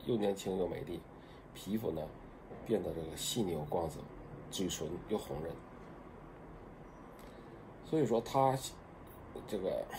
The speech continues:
特别特别相信，就世界上没有比这个更好的治疗法了。这个是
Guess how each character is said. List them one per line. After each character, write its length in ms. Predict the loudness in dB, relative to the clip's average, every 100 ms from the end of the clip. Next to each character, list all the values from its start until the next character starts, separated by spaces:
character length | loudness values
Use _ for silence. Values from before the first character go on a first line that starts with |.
| -8 -10 -12 -12 -8
特 200 | 2 4
别 220 | 4 2
特 160 | 2 0
别 240 | 0 -4 -8 -14 -14 -16 -16 -16 -14 -6
相 260 | 4 4
信， 180 | 4 0
就 160 | 0 0
世 220 | 0 2
界 160 | 2 2
上 100 | -2 -6 0
没 120 | 4
有 100 | 4
比 140 | 4 -2 0
这 120 | 2
个 120 | 2 -4 -12 -16 -8
更 340 | 2 4 4
好 280 | 0 -4 -4 -4
的 80 | -6
治 120 | -4
疗 120 | -4 -4
法 140 | -6
了。 920 | -8 -12 -16 -16 -16 -16 -16 -14 -10 -8 -8 -12 -16 -16 -16 -16 -16 -16 -16 -16 -16 -16 -16 -16 -16 -16 -16 4
这 180 | 8 8
个 140 | 6
是 260 | 4 0